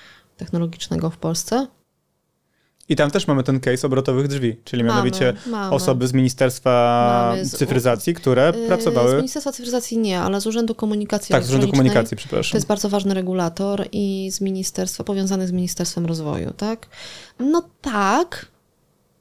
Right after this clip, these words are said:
Speaker 1: Przy czym ja, ja myślę, że to ważne, żeby było podkreślić. To się dzieje nie tylko w stosunku do chińskich firm. To jest w ogóle ogromny problem, e,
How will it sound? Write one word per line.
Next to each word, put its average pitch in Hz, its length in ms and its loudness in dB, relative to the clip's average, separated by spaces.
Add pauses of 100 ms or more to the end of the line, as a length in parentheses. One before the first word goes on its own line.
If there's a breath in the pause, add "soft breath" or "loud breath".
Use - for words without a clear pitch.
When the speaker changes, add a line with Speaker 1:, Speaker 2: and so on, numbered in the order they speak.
(480 loud breath)
Speaker 1:
Przy 302 160 0
czym 277 220 0
ja, - 240 0
ja 269 100 6
myślę, 269 220 0
że - 60 -12
to 254 80 -4
ważne, 240 260 2
żeby 233 100 0
było 226 140 2
podkreślić. - 640 -6 (200)
To 359 120 -2
się 285 140 -2
dzieje 240 220 0
nie 214 120 -2
tylko 196 260 -6
w - 60 -6
stosunku 175 400 -6
do 165 100 -4
chińskich - 400 -10
firm. - 260 -10 (520)
To - 80 -4
jest 277 120 -2
w - 20 -4
ogóle 247 180 -2
ogromny 214 360 -2
problem, 180 640 -4
e, - 40 -6